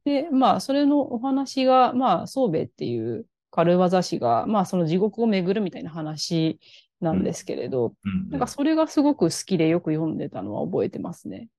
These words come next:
Speaker 2: えー、それは、あの、面白い話なんですか？それともなんかちょっと怖い話みたいな。
Speaker 1: 面白くもあり、ちょっと怖くもありっていう感じで、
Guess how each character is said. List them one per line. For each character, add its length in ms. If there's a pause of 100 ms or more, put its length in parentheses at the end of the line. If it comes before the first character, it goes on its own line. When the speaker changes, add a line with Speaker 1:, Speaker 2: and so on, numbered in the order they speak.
(380)
Speaker 2:
え 320
ー、 60
そ 100
れ 120
は、 100 (460)
あ 80
の、 320 (1160)
面 240
白 360
い 240 (160)
話 260
な 80
ん 60
で 40
す 60
か？ 140
そ 120
れ 60
と 80
も 80
な 80
ん 20
か 80
ち 80
ょ 40
っ 20
と 80
怖 320
い 80
話 640 (360)
み 100
た 100
い 80
な。 60
Speaker 1:
面 200
白 300
く 160
も 480
あ 80
り、 240
ち 60
ょ 60
っ 60
と 140
怖 240
く 200
も 280
あ 80
り 500
っ 60
て 100
い 100
う 120
感 320
じ 560 (220)
で、 420